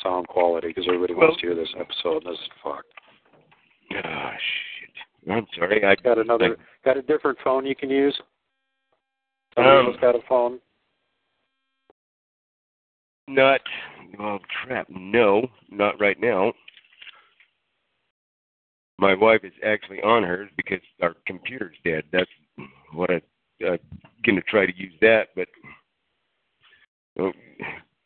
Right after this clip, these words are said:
Speaker 2: can you start this session over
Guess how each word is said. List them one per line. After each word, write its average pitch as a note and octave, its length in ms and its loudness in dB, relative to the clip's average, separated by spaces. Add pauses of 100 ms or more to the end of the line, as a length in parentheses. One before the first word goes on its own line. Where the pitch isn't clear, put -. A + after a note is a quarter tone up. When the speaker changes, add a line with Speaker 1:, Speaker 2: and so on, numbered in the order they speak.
(920)
Speaker 2:
can D#3 120 4
you C3+ 200 6
start C#3 360 0
this C3 120 -6 (120)
session A#2 340 -2 (100)
over C#3+ 460 0